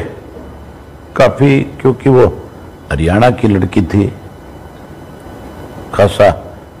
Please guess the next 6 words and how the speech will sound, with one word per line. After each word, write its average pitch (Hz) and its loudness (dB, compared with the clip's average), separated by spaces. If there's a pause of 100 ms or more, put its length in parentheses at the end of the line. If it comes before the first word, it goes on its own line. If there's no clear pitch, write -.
(120)
TikTok 98 2 (140)
पे 98 2 (1500)
एक्टिव 104 2
थी, 82 0 (1120)
वैसे 123 4
भी 117 6